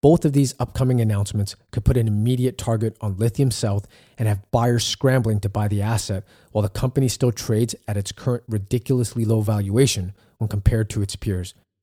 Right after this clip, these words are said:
We believe that as Lithium South advances their project, the big guys will want to buy them in order to maintain control of their own lithium supply. The lithium boom has only just begun, and there aren't many players left.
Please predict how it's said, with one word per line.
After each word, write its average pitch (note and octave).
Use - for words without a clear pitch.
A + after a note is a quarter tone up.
We C#3
believe G#2+
that G2+
as F#2+
Lithium B2+
South A2+
advances A2
their F#2+
project, F#2+
the -
big B2+
guys F#2
will G#2+
want A2+
to G#2
buy A2+
them F#2+
in G#2+
order G#2+
to G#2
maintain G#2
control G#2
of G2+
their G2+
own A#2+
lithium G#2
supply. F#2
The G2+
lithium C3+
boom C3
has G2
only G#2+
just A2+
begun, G#2+
and A2+
there G#2
aren't A#2
many A2+
players G2+
left. F#2+